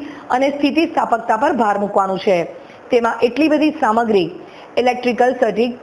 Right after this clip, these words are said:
સર્કિટ, મેડિકલ ઇક્વિપમેન્ટ, ઓક્સિજન ઈંધણ વગેરે હોય છે કે તે ઝડપથી સળગી શકે છે અને મોટાભાગની હોસ્પિટલોમાં આગ ઇલેક્ટ્રિક શોર્ટ સર્કિટિંગથી શરૂ થાય છે. બે હજાર અગિયારની વસ્તી ગણતરી મુજબ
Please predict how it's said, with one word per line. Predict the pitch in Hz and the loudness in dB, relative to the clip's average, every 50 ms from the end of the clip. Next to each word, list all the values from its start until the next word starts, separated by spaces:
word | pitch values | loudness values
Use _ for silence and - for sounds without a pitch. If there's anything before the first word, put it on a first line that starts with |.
| - - | -2 0
સર્કિટ, | 233 220 - - 254 269 269 269 - 208 202 | 0 0 2 0 0 -2 -2 -2 -2 0 0
મેડિકલ | 196 202 202 214 - 220 - - 190 | 0 0 0 0 0 0 0 0 -2
ઇક્વિપમેન્ટ, | - 220 190 185 214 214 214 240 277 277 - - - - - - - 262 | 0 -2 -2 0 0 0 0 0 -2 -4 -8 -14 -16 -18 -10 -2 0 0
ઓક્સિજન | 262 269 - 311 311 294 277 294 294 269 240 | 0 0 0 2 2 4 2 2 2 2 0
ઈંધણ | 226 214 226 247 254 202 | 2 2 2 0 0 0
વગેરે | 202 196 196 240 233 240 214 202 | -2 0 0 2 2 2 2 2
હોય | 196 196 190 - | 0 0 0 0
છે | 214 175 160 - - - - - - - - | 0 0 -2 -4 -8 -16 -20 -20 -12 -4 -2
કે | 320 320 - | -2 0 0
તે | - 311 339 254 180 | 0 0 0 2 2
ઝડપથી | 240 226 233 262 262 262 - 226 220 269 302 - - - - - - - | 2 4 2 0 0 0 0 0 0 0 -4 -6 -12 -18 -20 -12 -4 -2
સળગી | 302 - 214 285 392 415 415 | 0 0 2 2 2 2 2
શકે | 277 214 214 202 196 - | 0 0 0 -2 0 0
છે | 208 185 - - | 0 -2 0 0
અને | 196 202 202 202 196 | -2 -2 0 0 0
મોટાભાગની | 190 208 208 196 208 202 196 202 208 208 | 0 0 2 2 2 0 0 0 0 0
હોસ્પિટલોમાં | 202 202 - 226 202 220 220 220 220 220 240 - - - - - - - - - 254 | 0 0 0 0 2 2 2 4 4 2 2 0 -4 -10 -16 -18 -14 -6 -2 0 0
આગ | 277 294 247 - - | 0 -2 -2 -2 0
ઇલેક્ટ્રિક | 247 262 262 254 277 294 285 - | 0 0 0 0 -2 -2 -2 0
શોર્ટ | - 240 233 233 - 240 | 0 0 0 2 0 0
સર્કિટિંગથી | 220 220 254 226 233 220 214 196 277 339 320 320 | 0 0 0 0 0 0 0 0 0 0 0 0
શરૂ | - 240 220 208 208 214 | 0 2 2 2 2 2
થાય | 196 196 185 185 | 0 0 0 0
છે. | - 190 180 170 175 - - - - - - - - - 214 | 2 2 2 2 -2 -8 -16 -16 -18 -20 -20 -16 -6 -2 0
બે | 220 285 349 | 2 2 4
હજાર | 330 320 294 320 339 330 - - | 2 4 4 4 4 2 2 0
અગિયારની | 233 190 226 226 226 226 233 226 180 | 0 2 2 2 2 2 0 0 0
વસ્તી | 196 190 196 - 214 214 208 | -2 -2 0 0 0 2 2
ગણતરી | 202 202 202 208 202 202 196 | 0 0 0 0 0 0 0
મુજબ | 190 214 220 185 | 2 2 2 2